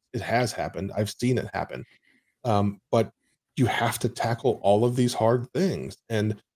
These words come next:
that's why they are relatively rare to see, is you have to do all this really well.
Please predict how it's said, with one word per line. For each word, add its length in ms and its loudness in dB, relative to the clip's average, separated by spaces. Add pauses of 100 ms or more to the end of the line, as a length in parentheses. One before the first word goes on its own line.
(100)
that's 260 0
why 160 4
they 140 6
are 200 6
relatively 600 2
rare 500 2 (100)
to 100 -6
see, 480 0
is 260 0
you 80 -6
have 240 -2
to 160 -20
do 180 4
all 180 6
this 320 -2
really 240 0
well. 360 -2